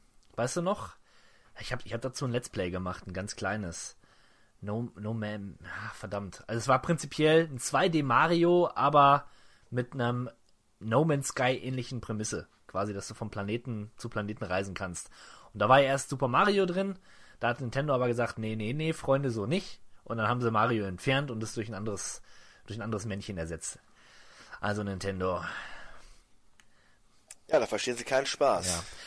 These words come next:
Speaker 1: Aber wir, wir bleiben, wir bleiben noch bei Nintendo und kommen jetzt zu Star Fox Zero. Ja, das ist nämlich das, wenn Nintendo mal so richtig Hand anlegt und zeigt, wie's, wie's richtig geht.
Speaker 2: Die Muskeln spielen lässt.
Speaker 1: Ja, die Flex Your Muscles.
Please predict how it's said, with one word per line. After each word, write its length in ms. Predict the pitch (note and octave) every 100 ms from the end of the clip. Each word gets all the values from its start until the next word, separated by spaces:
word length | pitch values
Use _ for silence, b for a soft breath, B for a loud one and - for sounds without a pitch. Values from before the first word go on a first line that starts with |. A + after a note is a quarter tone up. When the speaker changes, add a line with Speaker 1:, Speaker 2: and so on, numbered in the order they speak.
| B B
Speaker 1:
Aber 200 | E3 E3+
wir, 140 | F3+ - -
wir 120 | D#3
bleiben, 340 | D3 E3+ F#3+ C#3
wir 80 |
bleiben 240 | C#3 B2+ A#2+
noch 120 | F#2+
bei 120 | A2+
Nintendo 460 | G2+ G2 G2+ G#2+ B2+
und 500 | F#2+ A2+ A2+ B2 A#2+
kommen 240 | C3+ C#3
jetzt 180 | B2 A#2+
zu 80 | B2+
Star 280 | - A#2 A2+
Fox 260 | A#2 G#2
Zero. 380 | G#2 F#2+ F2 A#2+ - b b b b b -
Ja, 100 | B2
das 220 | D3+ D#3+
ist 100 | D3
nämlich 180 | D3 C3
das, 200 | D3+ -
wenn 100 | C#3
Nintendo 380 | C#3+ - G#3
mal 140 | G3 E3
so 80 | D#3
richtig 320 | F#3+ D#3+ -
Hand 300 | F3+ A3+ - - -
anlegt 640 | F3 F3 F#3+ G3+ - - -
und 240 | C3 C3
zeigt, 280 | - D#3 F#3+
wie's, 280 | E3+ D#3+ E3
wie's 160 | D3+ D#3
richtig 300 | A3+ F#3+ -
geht. 360 | E3 F#3 - b b b b b b b -
Speaker 2:
Die 80 | A2+
Muskeln 400 | C#3+ F#3+ C3+ A2+
spielen 400 | - A#2+ G2 F2+
lässt. 180 | F2 -
Speaker 1:
Ja, 80 |
die 140 | D#3 C3
Flex 400 | - D#3 F3+ -
Your 100 | F3
Muscles. 680 | D3 F#3 F#3+ F#3 F3+ -